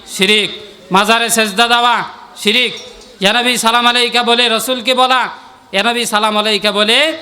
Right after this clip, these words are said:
রসুলকে সম্বোধন করে বলে, কি বলে? তারা বলে যে রসুল এখানে আসবে, মিলাদ পরে এভাবে সবাই লাফাইয়া দাঁড়ায় যা। আমি এক জায়গার মধ্যে বসছিলাম, অনেক বড় বড় তাদের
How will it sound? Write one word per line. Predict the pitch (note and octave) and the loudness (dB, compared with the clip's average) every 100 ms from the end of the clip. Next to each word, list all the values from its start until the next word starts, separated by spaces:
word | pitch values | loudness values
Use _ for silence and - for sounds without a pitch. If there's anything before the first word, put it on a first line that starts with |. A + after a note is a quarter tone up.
| - - | -14 -2
রসুলকে | F#3+ G3 B3+ A3+ A3+ | 0 2 0 0 0
সম্বোধন | A3 A3 G#3+ G#3+ A3+ A3 | 2 2 2 2 0 0
করে | A3+ A3 | -2 0
বলে, | A3 A#3+ G3 - - - | 0 0 -2 -8 -20 -2
কি | C4 | 2
বলে? | B3+ B3+ B3+ F3+ - - - | 2 2 2 -2 -10 -20 -4
তারা | G3+ A#3+ | -2 0
বলে | A3 A#3+ B3+ E4 D#4+ - - | 0 2 2 0 -2 -12 -4
যে | G3+ | 0
রসুল | G#3+ G#3 A#3+ | 0 0 -2
এখানে | G3+ A#3+ | 0 0
আসবে, | A#3 G#3 F3 A#3+ G3+ - - - | 0 -2 -2 0 0 -4 -16 -4
মিলাদ | G#3 A#3+ A3 A3 | 0 0 -2 -2
পরে | A#3 A#3 | -2 0
এভাবে | A3 A#3 G#3+ D#3 - - | 0 0 0 -4 -16 -6
সবাই | G3+ G#3+ C4 | 0 2 2
লাফাইয়া | F#3 F3+ G3 C#4+ B3+ | 2 2 2 0 0
দাঁড়ায় | F#3 G3+ G3 F#3 | -2 0 -2 -2
যা। | E3+ F#3+ - - - | -2 -2 -4 -16 -6
আমি | G3 A3 | -2 2
এক | C4 B3 | 2 0
জায়গার | F#3 A#3 A3+ | -2 -2 -2
মধ্যে | G#3 G3 - | -4 -8 -6
বসছিলাম, | G3 F#3 B3 B3 G3 - - - | -6 -4 0 0 0 -6 -14 -4
অনেক | G#3 C#4 G#3 F#3 | 0 0 -2 0
বড় | A#3 A#3+ | 0 2
বড় | A#3 A3+ | 2 0
তাদের | - G#3+ | 0 0